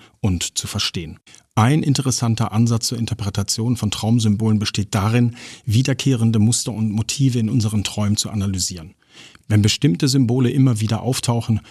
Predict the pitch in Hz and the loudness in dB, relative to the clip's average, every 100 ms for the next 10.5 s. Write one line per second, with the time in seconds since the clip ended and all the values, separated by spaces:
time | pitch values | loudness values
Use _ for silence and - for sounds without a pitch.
0 | - 120 113 113 107 - 117 113 120 107 | -4 2 2 2 -2 0 0 0 0 0
1 | 95 95 - 110 113 107 101 127 104 101 | -2 -4 0 2 2 0 0 0 2 0
2 | 104 101 - 98 98 104 95 95 101 95 | -2 -4 -6 -4 -2 -2 -2 -2 -4 -4
3 | 92 98 95 - 92 87 87 - - _ | -4 -2 -4 -4 -6 -8 -10 -10 -14 _
4 | - - - - 131 143 127 143 - 143 | -20 -18 -12 -2 0 2 2 0 0 0
5 | 131 120 110 107 92 120 123 110 117 113 | 2 2 2 0 0 0 0 2 2 0
6 | 95 - 90 95 113 - 117 135 131 139 | -2 -6 -6 -4 -2 -2 -2 -2 -2 -2
7 | 135 - - - _ 123 113 - 147 - | -4 -8 -20 -20 _ 0 2 0 0 0
8 | 120 117 143 110 104 98 110 117 110 - | 0 0 2 0 -2 -2 0 2 2 4
9 | 131 113 104 - 104 104 101 90 101 117 | 2 4 0 -4 -4 -4 -4 -6 -4 -4
10 | 117 110 107 110 | -2 -2 -2 0